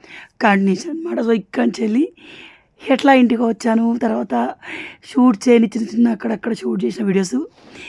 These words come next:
ఈ in between-లో జరిగినవి పెట్టేస్తా అన్నమాట.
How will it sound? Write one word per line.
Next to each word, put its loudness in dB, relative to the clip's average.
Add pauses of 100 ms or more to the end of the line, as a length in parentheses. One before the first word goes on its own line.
(220)
ఈ 2 (420)
in 4
between-లో 0
జరిగినవి -4
పెట్టేస్తా -6
అన్నమాట. -6